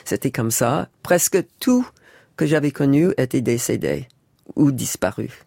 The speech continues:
Un an après ça, Miranda est morte par un cancer foudroyant. Ça a laissé seulement Nouja. Et juste avant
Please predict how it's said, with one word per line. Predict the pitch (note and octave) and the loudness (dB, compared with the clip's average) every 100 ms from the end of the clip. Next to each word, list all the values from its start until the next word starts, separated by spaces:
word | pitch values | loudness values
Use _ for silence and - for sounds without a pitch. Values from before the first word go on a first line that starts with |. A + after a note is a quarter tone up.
| _ _ _ - - - - | _ _ _ -20 -20 -16 0
Un | D#3+ G3 | 4 4
an | G3 | 4
après | E3+ - D3 | 2 0 0
ça, | C#3+ - C#3+ C3 | 0 0 0 2
Miranda | D3 D3 C#3+ C#3+ C3 B2+ | 2 2 2 2 2 0
est | C3 C3 | 2 4
morte | C#3 C3+ B2+ - _ _ _ _ - | 4 4 2 -2 _ _ _ _ -4
par | C#3 C3 | 0 0
un | A#2+ | 0
cancer | - B2+ B2 G#2+ A#2+ | -2 -2 0 -2 -2
foudroyant. | - A#3 G#3+ D3 A#2 A#2 G#2+ D#3 - - - - - | 0 2 2 2 0 0 0 -2 -4 -12 -20 -20 -8
Ça | - D3+ | 0 2
a | |
laissé | D3+ D3+ - C#3 | 4 2 2 0
seulement | - F3 D#3+ C#3 - - | 2 4 4 2 -2 -2
Nouja. | A#2 C3 A#2+ B2 D#3+ G3+ _ _ - - - - | 2 2 2 0 -2 -6 _ _ -20 -20 -20 -4
Et | - C#3+ | 2 2
juste | C#3+ B3 B3 G3+ | 2 2 2 2
avant | E3 D#3+ D3 | 2 2 2